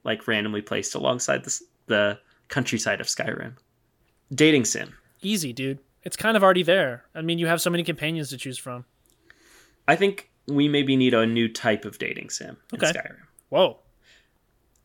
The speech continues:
Speaker 1: Have you ever heard of the Double Fine Productions game, Psychonauts?
Speaker 2: Psychonauts? Yes, I have heard of this, this game, Psychonauts. It's like that game Balan Wonderworld, right?
Speaker 1: It is a lot like Balan Wonderworld, yes.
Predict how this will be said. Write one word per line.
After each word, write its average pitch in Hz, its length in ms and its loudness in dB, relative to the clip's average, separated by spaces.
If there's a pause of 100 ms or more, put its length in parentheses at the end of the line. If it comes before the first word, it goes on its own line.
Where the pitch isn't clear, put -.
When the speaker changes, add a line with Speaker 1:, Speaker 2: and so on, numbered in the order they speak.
(160)
Speaker 1:
Have 127 160 -8
you 135 60 4
ever 160 140 2
heard 185 160 2
of 180 180 -2
the 165 80 4
Double 123 400 4
Fine 117 340 2
Productions 110 480 -2
game, 98 400 -4
Psychonauts? - 1040 -2 (600)
Speaker 2:
Psychonauts? 196 640 4
Yes, 202 200 4
I 202 60 4
have 190 180 4
heard 269 160 6
of 160 80 2
this, 143 280 -2
this 156 260 -6
game, 139 220 -2
Psychonauts. 123 840 -6 (440)
It's 190 140 0
like 233 140 6
that 214 140 4
game 202 200 2
Balan 170 300 6
Wonderworld, 135 440 -2
right? 123 200 -12 (800)
Speaker 1:
It 139 100 8
is 143 140 6
a 139 60 4
lot 123 240 6
like 113 220 0
Balan 101 340 0
Wonderworld, 80 560 -6
yes. - 500 -4